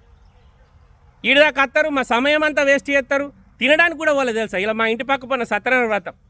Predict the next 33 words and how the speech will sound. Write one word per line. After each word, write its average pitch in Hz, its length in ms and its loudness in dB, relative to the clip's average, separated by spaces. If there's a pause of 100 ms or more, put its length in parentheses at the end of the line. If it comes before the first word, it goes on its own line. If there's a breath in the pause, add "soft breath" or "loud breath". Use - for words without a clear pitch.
(240)
మా 202 120 2
భార్య 247 300 2
ఇరవై 254 220 0
సార్లు 233 260 0
ఫోన్ 202 200 -6
చేసింది, 190 220 -4
"ఏమై 226 180 2
రారి 202 260 0
రారి" 160 260 -2
అని. - 140 -12 (1900)
ఎండలో 285 300 4
నిలబడి 285 400 2
వీడియో 262 240 2
చేస్తే 285 340 0
ఓ 254 100 0
పిల్లాడు 240 340 0
మూడు 233 220 0
గంటలు 233 260 0
బండి 196 260 -2
వాషింగ్ 226 340 -2
కాడికి 233 220 -2
పోయా. 233 180 0 (800)
అంత 233 220 2
అయిపోయి 269 260 2
ఇప్పుడు 254 180 -4
మా 226 160 0
బండి 254 240 0
మేము 254 200 0
కొండబోతాం, 247 540 -2 (920)
ఇంకా 208 140 0
పైసలు 247 340 2
ఇస్తాడట 240 300 0
నాకు, 165 180 -6